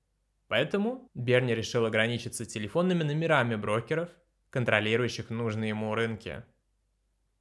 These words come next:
Как итог, Медов на протяжении целого дня сидел на телефоне и покупал акции, которые должны были возрасти в цене, и потом продавал их с наценкой другим брокерам или инвесторам.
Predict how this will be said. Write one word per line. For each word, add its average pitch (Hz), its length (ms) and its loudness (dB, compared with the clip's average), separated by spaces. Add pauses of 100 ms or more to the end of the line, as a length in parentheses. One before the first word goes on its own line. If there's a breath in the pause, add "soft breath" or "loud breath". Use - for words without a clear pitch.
(640)
Как 226 240 0
итог, 156 340 2
Медов 123 360 2
на 117 60 0
протяжении 113 600 -2
целого 202 500 0
дня 120 400 0
сидел 123 380 0
на 117 100 -2
телефоне 127 540 -2
и - 20 0
покупал 165 420 0
акции, 117 500 0
которые 107 340 -2
должны 107 320 -2
были 107 160 -4
возрасти 101 480 -2
в 190 80 -4
цене, 233 340 -2 (460)
и 202 80 -8
потом 175 260 4
продавал 123 420 4
их 107 80 0
с - 120 -10
наценкой 110 840 -2
другим 120 380 0
брокерам 110 520 2
или 104 120 -4
инвесторам. 107 680 -6